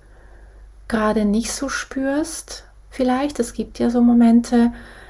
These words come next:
wo man vielleicht die Liebe nicht jeden Tag spürt. Ähm,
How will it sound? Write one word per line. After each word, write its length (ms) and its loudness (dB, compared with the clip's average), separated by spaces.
wo 80 -2
man 160 0
vielleicht 440 -4
die 60 -4
Liebe 300 -4
nicht 260 -4
jeden 300 -4
Tag 340 -8
spürt. 760 0
Ähm, 760 0